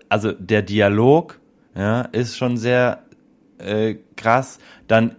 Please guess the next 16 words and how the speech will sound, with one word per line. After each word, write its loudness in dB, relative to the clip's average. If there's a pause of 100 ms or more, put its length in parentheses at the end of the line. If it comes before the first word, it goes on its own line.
diese, 0 (600)
also 2
ich -2
weiß 4
nicht, -6
irgendwie 0
in 0
jeder 2
Szene -2
gefühlt -2
gibt's -2
einen 2
Sonnenuntergang -2
in -2
diesem -4
Film. -4